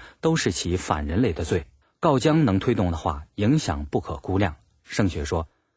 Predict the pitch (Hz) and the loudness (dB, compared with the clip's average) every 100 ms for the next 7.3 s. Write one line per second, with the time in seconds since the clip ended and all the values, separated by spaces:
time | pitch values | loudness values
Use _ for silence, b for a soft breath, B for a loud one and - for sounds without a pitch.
0 | _ 135 139 175 120 113 123 117 165 113 | _ 2 4 4 4 2 2 0 0 2
1 | 85 78 147 147 92 98 110 90 82 - | 0 0 2 2 2 0 0 0 -2 -2
2 | 95 95 90 87 98 85 80 73 - 104 | -2 0 0 2 0 0 -4 -12 -2 0
3 | 101 123 90 113 113 147 - - 76 80 | 2 2 2 0 2 -2 -4 -8 -4 0
4 | 117 - - 90 80 92 98 80 87 - | 0 -2 -4 -4 -4 -4 -4 -4 -6 -2
5 | 139 - 73 - b b b b b - | 0 0 -4 -10 b b b b b 2
6 | 131 156 151 95 85 139 135 90 - 87 | 4 2 2 0 4 4 4 0 0 0
7 | 117 82 95 | 2 2 0